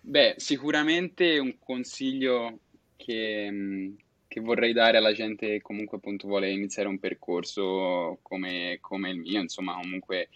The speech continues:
è non avere paura e non pensare troppo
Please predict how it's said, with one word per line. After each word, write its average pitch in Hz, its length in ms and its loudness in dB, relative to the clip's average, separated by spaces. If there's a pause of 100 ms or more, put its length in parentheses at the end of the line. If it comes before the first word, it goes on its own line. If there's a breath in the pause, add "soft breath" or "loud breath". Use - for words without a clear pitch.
(220 loud breath)
è 110 120 -2
non 113 180 2
avere 113 320 4
paura 120 420 6
e 120 40 0
non 117 280 0
pensare 107 480 0
troppo 92 840 0